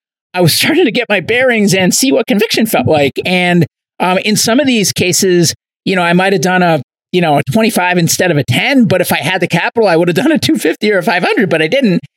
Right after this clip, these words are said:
and I wasn't gonna get it. And so it started feeling like I was cutting into bone, not having a bigger piggy bank. Um, uh, there was a subset of the member community that is ultra liquid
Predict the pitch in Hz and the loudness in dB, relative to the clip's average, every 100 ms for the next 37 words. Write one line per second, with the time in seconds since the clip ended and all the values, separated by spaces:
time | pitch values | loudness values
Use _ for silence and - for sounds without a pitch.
0 | _ - 190 190 214 214 165 151 277 208 | _ -4 0 2 2 0 0 0 0 0
1 | 160 - 190 185 - 190 175 165 _ _ | 0 -2 -2 0 2 2 2 0 _ _
2 | - 185 - 247 220 - 220 196 180 170 | -6 -4 0 0 0 0 0 2 0 -2
3 | 160 - 180 170 143 156 170 156 156 156 | -2 -2 0 0 0 0 0 0 0 0
4 | 156 143 151 139 - 196 185 143 147 160 | 0 0 0 -2 -2 -2 0 0 0 -2
5 | - _ 160 147 147 147 - _ _ - | -4 _ -2 2 2 2 -2 _ _ -2
6 | 165 156 156 214 190 165 - - 208 - | 0 2 2 2 2 0 0 0 0 0
7 | 196 - 175 156 170 160 165 175 - 170 | 0 0 0 2 2 2 2 0 0 0
8 | 160 - 160 156 156 147 151 151 147 147 | 0 0 0 2 2 0 0 2 2 2
9 | 139 - 151 143 139 127 - _ _ _ | -2 -2 0 2 2 0 -2 _ _ _
10 | _ - 170 185 143 151 240 247 226 | _ -4 -2 0 0 0 0 2 0